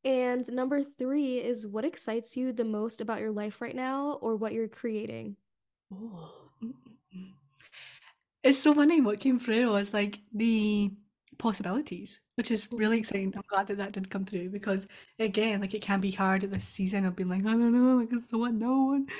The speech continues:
Speaker 2: It's so
Speaker 1: Mm-hmm.
Speaker 2: scary." But what came through was, like, the possibilities ahead of me and also just, like, the people that I'm connecting with right now, like, the people that I'm at,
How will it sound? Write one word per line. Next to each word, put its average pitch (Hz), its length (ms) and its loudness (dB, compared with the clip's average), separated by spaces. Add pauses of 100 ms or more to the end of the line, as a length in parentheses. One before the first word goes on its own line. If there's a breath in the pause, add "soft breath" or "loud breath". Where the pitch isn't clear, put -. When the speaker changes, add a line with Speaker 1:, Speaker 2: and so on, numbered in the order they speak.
(280 loud breath)
Speaker 2:
It's 226 240 2
so 392 200 6
Speaker 1:
Mm-hmm. - 0 -
Speaker 2:
scary." 381 540 2 (280 loud breath)
But 247 140 2
what 226 160 2
came 254 160 0
through 240 300 0
was, 208 180 -2
like, 208 220 -6
the 220 100 -2
possibilities 202 1120 -6
ahead 180 320 -6
of 190 140 -8
me 190 240 -4 (340 loud breath)
and 220 140 4
also 202 420 4
just, 208 400 0
like, 208 180 -4
the 208 80 -2
people 202 640 -2 (280 loud breath)
that 214 100 4
I'm 202 120 2
connecting 196 480 0
with 202 180 -2
right 214 200 -4
now, 220 260 2
like, 208 220 0 (1000 loud breath)
the 220 80 2
people 220 320 2
that 214 100 2
I'm 208 200 2
at, 208 180 0